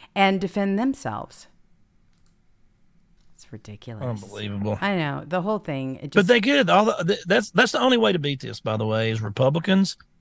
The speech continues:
Speaker 2: D As and stuff start charging them for the same thing,
Speaker 1: Mm-hmm.
Speaker 2: start hitting 'em, and, and the, and the, and the, uh, Congress start impeaching 'em, impeaching this guy and this guy over and over. The only way to fight this back is, is to do the same thing back to them. The Republicans don't understand that.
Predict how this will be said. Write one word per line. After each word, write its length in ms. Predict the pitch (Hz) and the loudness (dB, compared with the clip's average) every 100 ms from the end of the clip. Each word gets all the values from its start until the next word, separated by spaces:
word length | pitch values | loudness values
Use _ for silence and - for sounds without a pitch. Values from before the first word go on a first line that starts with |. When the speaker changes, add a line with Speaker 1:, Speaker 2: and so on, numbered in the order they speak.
| - | -8
Speaker 2:
D 280 | 120 180 180 | 2 4 6
As 280 | 160 156 131 | 4 4 0
and 100 | 131 | -4
stuff 260 | - 131 127 | -4 -6 -4
start 220 | 131 117 | -4 -4
charging 380 | - 139 127 131 | 0 0 0 0
them 180 | 139 | -2
for 80 | 127 | -2
the 100 | 110 | -6
same 400 | - 139 139 143 | -6 -2 -2 -2
thing, 420 | 139 123 110 98 - | -2 -4 -6 -8 -6
Speaker 1:
Mm-hmm. 300 | 202 220 349 | 2 2 2
Speaker 2:
start 320 | - 135 127 | 2 0 0
hitting 320 | - 147 113 | 0 0 -2
'em, 180 | 101 95 - _ | -8 -10 -16 _
and, 200 | - 123 | 0 2
and 200 | 127 123 | 2 2
the, 120 | 131 127 | 2 2
and 160 | 123 | 0
the, 120 | 127 123 | 0 -2
and 160 | 123 | -4
the, 180 | 120 117 - | -4 -8 -8
uh, 220 | 113 107 123 | -6 -6 -2
Congress 360 | 139 151 156 - | 2 2 2 2
start 220 | 147 127 | 2 2
impeaching 500 | - - 160 - 104 | -2 -2 -2 -2 -6
'em, 160 | 95 - _ - | -12 -16 _ -6
impeaching 460 | 113 156 147 151 | -2 0 0 0
this 160 | 151 139 | 0 0
guy 220 | 113 104 | -2 -2
and 100 | 113 | -2
this 100 | 135 | -2
guy 140 | - 117 | -2 -2
over 200 | 131 139 | 0 -2
and 40 | |
over. 40 | 127 | -2
The 100 | 170 | 0
only 280 | 185 254 269 | 2 0 0
way 180 | 240 220 | 0 -2
to 80 | |
fight 340 | 165 190 196 - | -2 -4 -4 -6
this 160 | 147 | -8
back 500 | 151 143 185 170 - - _ _ _ - | -6 -4 -4 -6 -8 -18 _ _ _ -4
is, 240 | 151 139 - | -2 -2 -2
is 180 | 156 135 | -2 0
to 100 | 131 | 0
do 180 | 147 185 | 2 0
the 100 | 165 | 0
same 320 | - 151 160 | 0 0 0
thing 300 | 170 156 139 | -2 -2 -2
back 220 | 127 123 | -4 -6
to 80 | 120 | -8
them. 300 | 131 127 110 | -6 -4 -2
The 80 | 110 | -4
Republicans 500 | 117 175 196 208 156 | 2 2 2 -2 -2
don't 160 | 170 | 0
understand 560 | 170 156 131 139 151 170 | 0 -2 -4 -4 -2 0
that. 260 | 190 202 | -2 -4